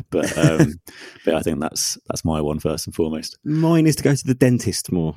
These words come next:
Speaker 3: Not an, exactly an enjoyable experience, but, um, fortunately, this is a, an audio platform and not too much of a visual platform. So, uh, yeah,
Speaker 2: <laughs>
Speaker 3: the, the, the Nashers could do with, uh, a bit more love and care in twenty twenty-three.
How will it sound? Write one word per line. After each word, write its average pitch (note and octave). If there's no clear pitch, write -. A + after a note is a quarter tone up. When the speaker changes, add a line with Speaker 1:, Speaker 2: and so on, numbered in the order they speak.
Speaker 3:
Not G#2
an, F2+
exactly F#2
an F2
enjoyable E2+
experience, F#2
but, E2
um, E2
fortunately, D#2+
this -
is -
a, D2
an F2
audio D#2
platform D2
and C#2+
not C#2+
too -
much -
of C2
a -
visual C#2
platform. -
So, C2+
uh, C2+
yeah, C#2+
Speaker 2:
<laughs> -
Speaker 3:
the, E2
the, -
the F2+
Nashers F2
could -
do D#2
with, D2+
uh, D#2
a -
bit D2+
more D2+
love C#2+
and D2+
care D2+
in C#2+
twenty D2
twenty-three. D2